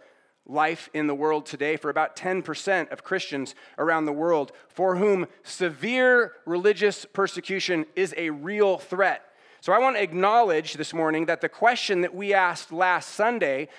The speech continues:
which was essentially, how does the resurrection, how does the message of the resurrection impact my,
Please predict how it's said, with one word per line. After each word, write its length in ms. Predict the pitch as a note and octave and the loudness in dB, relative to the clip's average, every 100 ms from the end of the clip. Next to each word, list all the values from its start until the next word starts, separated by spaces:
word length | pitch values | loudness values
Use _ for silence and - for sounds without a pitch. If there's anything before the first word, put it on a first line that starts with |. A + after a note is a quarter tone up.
| - - | -20 -4
which 260 | F3 F3+ | -4 2
was 200 | F3+ F#3+ | 4 4
essentially, 720 | E3 D#3+ G#3+ A#3 F#3+ F3+ E3+ D#3 - _ | 2 -2 0 0 0 0 0 -4 -12 _
how 220 | - G#3+ | 2 4
does 180 | A#3+ G3+ | 2 0
the 120 | F3 | 0
resurrection, 800 | F3+ F#3+ F#3 F3+ E3 G3+ - E3 | 4 4 4 2 2 2 0 0
how 100 | D#3+ | 0
does 140 | G#3 F3 | -2 -2
the 80 | |
message 420 | F3 F#3+ G3 G3+ D#3+ | 0 0 0 -2 -2
of 80 | |
the 100 | D#3 | -2
resurrection 640 | E3 F3 D#3 E3+ E3+ D#3+ D3+ | 0 0 2 0 0 -2 -4
impact 540 | F#3 G3+ G3 F3+ E3 D3 | -2 -2 0 -2 -2 -4
my, 320 | D3+ D#3 D3 | -2 0 -2